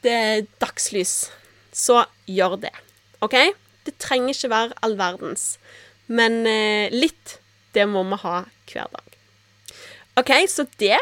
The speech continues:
var faktisk dagens, eh, episode. Hvordan du kan, eh, stresse ned på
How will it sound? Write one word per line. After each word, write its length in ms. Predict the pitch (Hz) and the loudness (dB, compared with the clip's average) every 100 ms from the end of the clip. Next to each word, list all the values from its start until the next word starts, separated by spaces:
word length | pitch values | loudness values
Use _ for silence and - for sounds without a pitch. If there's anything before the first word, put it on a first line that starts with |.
| 587 | 0
var 240 | 190 185 | -2 -2
faktisk 460 | - 214 - 208 - | -2 -6 -6 -8 -4
dagens, 560 | 170 180 214 208 - - | -2 0 -2 -2 -4 -2
eh, 320 | 180 185 180 - | 0 2 0 -2
episode. 500 | 202 - - 180 196 494 - _ - - - _ - | -6 -6 -6 2 4 4 2 _ -20 -20 -20 _ -14
Hvordan 560 | - 240 226 269 359 359 208 - | -6 -4 0 2 2 0 -4 -10
du 320 | 214 214 226 - - | -6 -4 -4 -8 -14
kan, 480 | - 202 196 208 214 | -8 -2 0 2 2
eh, 240 | 214 202 - | 0 -2 -2
stresse 500 | - - - - 208 | -4 -4 -6 -4 0
ned 300 | 196 285 381 _ | 0 0 -4 _
på 260 | - 202 202 | -6 -2 -2